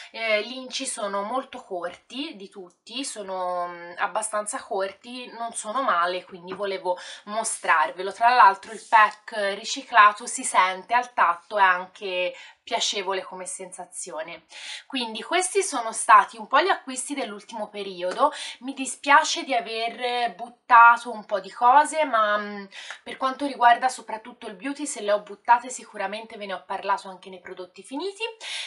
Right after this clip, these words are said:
Eh, da qui in avanti, ehm, cercherò di essere costante anche con questo video in collaborazione, quindi a tenermi delle cosine da parte in modo da non mostrarvele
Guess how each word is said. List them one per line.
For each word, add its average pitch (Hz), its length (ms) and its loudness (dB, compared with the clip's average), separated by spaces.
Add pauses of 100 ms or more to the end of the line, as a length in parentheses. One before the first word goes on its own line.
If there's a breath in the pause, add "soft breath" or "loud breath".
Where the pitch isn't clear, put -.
Eh, 226 300 6
da 269 180 2
qui 302 140 -8
in 285 80 0
avanti, 269 840 4
ehm, 190 800 -2
cercherò 254 520 -2
di 220 120 -6
essere 220 380 -2
costante 208 720 2
anche 208 260 -6
con 214 200 -12
questo 202 480 -6
video 208 280 -10
in 185 80 -12
collaborazione, 196 1080 -2
quindi 208 280 -12
a 190 40 -8
tenermi 202 480 -10
delle 185 200 -10
cosine 202 380 -10
da 180 220 -4
parte 190 380 0
in 185 60 -12
modo 185 240 -6
da 175 120 -2
non 208 240 -10
mostrarvele 190 840 -4